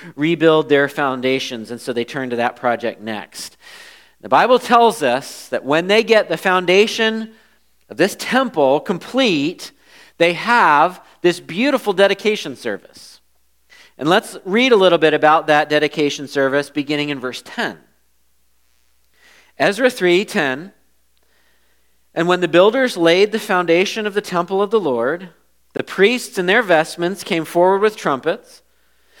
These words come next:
and the Levites, the sons of Asaph, with cymbals, to praise the Lord according to the directions of David, king of Israel. And they sang responsively, praising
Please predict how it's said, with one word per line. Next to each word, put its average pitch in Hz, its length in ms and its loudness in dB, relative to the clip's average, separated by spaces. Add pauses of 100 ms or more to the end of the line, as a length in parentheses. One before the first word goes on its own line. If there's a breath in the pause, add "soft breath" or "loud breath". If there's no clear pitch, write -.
(180 soft breath)
and 156 140 -2
the 165 60 4
Levites, 190 680 2
the 175 100 -8
sons 190 320 -2
of 170 100 0
Asaph, 175 720 2
with 143 140 -8
cymbals, 196 800 -2 (400)
to 165 100 -6
praise 233 460 0
the 180 100 0
Lord 127 340 0
according 185 460 0
to 170 240 0
the 175 120 -4
directions 165 640 0
of 139 140 -10
David, 139 480 0
king 139 180 -6
of 143 120 -4
Israel. 117 460 -6 (1000 loud breath)
And 147 360 -2
they 190 100 4
sang 185 380 0
responsively, 180 1040 0 (320 soft breath)
praising 214 640 0